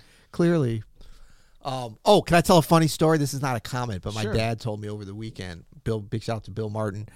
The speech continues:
Speaker 2: Hey.
Speaker 1: Um, so, uh, there was a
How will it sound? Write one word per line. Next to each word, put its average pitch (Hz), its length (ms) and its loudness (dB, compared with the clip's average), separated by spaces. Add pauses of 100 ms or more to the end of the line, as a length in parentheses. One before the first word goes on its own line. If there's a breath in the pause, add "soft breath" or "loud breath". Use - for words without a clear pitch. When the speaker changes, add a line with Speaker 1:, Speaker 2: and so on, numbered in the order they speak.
Speaker 2:
Hey. 110 240 -12
Speaker 1:
Um, 113 360 0 (960)
so, 131 440 2 (380 soft breath)
uh, 113 300 -4
there 123 160 -4
was 123 160 -6
a 117 100 -6